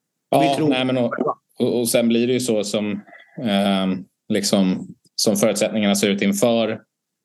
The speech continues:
Speaker 1: ehm, att, eh, liksom varje mål, ehm, som trillar in,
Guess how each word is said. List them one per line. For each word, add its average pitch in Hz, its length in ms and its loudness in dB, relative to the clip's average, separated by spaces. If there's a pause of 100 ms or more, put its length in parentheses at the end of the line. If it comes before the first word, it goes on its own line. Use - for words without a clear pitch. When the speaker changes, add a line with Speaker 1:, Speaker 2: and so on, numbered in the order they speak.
(240)
Speaker 1:
ehm, 95 540 0
att, 98 420 -4
eh, 117 560 -6
liksom 113 240 0
varje 107 300 2
mål, 113 580 2 (360)
ehm, 92 800 0 (320)
som 92 320 2
trillar 95 280 2
in, 92 420 0